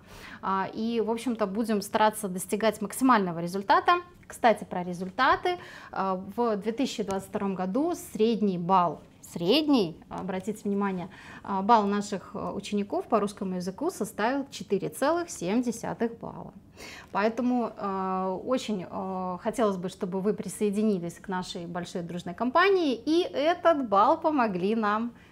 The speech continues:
повысить. Ну а как мы это будем делать? Будем решать постепенно, э, задания, разные сложности, э, прям вкапываться в них, э, серьёзно,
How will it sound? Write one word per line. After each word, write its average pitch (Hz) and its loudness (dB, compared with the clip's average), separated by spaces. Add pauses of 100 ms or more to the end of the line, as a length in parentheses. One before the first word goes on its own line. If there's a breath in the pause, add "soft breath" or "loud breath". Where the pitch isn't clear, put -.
(240 loud breath)
повысить. 185 2 (1200 loud breath)
Ну 427 8
а - 6
как 330 10
мы 285 12
это 262 10
будем 233 8
делать? 165 2 (200 loud breath)
Будем 339 4
решать 277 4 (380 loud breath)
постепенно, 330 2 (360 loud breath)
э, 196 -4
задания, 262 2
разные 185 0
сложности, 285 -2 (500 loud breath)
э, 202 2 (260)
прям 233 4
вкапываться 220 4
в 185 -4
них, 190 -2
э, - -8
серьёзно, 302 0